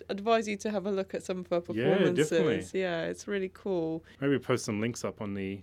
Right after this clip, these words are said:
Speaker 2: on the socials.
Speaker 1: Yeah, yeah, for sure. So I kinda admire that of
Speaker 2: Hmm.
Speaker 1: Emily Simone. Mika, I know that she's gone on to do Jackie, the
Speaker 2: Yeah.
Speaker 1: soundtrack for that.
Speaker 2: That's,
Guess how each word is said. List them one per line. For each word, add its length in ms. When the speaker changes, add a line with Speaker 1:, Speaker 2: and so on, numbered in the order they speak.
Speaker 2:
on 60
the 80
socials. 560
Speaker 1:
Yeah, 420
yeah, 280
for 200
sure. 600
So 240
I 180
kinda 300
admire 540
that 340
of 200
Speaker 2:
Hmm. 60
Speaker 1:
Emily 300
Simone. 680
Mika, 640
I 80
know 220
that 120
she's 240
gone 240
on 200
to 160
do 260
Jackie, 640
the 140
Speaker 2:
Yeah. 180
Speaker 1:
soundtrack 540
for 200
that. 320
Speaker 2:
That's, 220